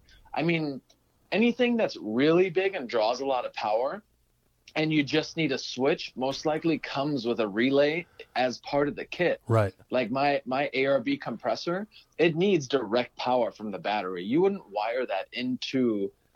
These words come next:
Speaker 1: the switch panel, right? You run the, the lead wires to the button into the switch panel, but those run to a relay,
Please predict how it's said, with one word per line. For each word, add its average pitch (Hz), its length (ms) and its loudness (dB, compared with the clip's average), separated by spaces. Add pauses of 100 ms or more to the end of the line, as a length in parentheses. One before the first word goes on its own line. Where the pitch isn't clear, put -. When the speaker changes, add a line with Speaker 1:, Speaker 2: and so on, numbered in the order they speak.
Speaker 1:
the 120 80 0
switch - 360 -2
panel, 85 320 -6
right? 95 320 0 (340)
You 190 260 4
run 175 260 4
the, 127 240 2
the 110 380 2
lead 196 340 2
wires 117 440 0
to - 120 -6
the 107 100 -2
button 151 520 -2
into 110 240 -6
the 95 100 -6
switch - 380 -4
panel, 107 420 -2 (380)
but 120 240 2
those 160 340 4
run 127 260 -2
to 160 180 0
a 165 60 4
relay, 107 560 -2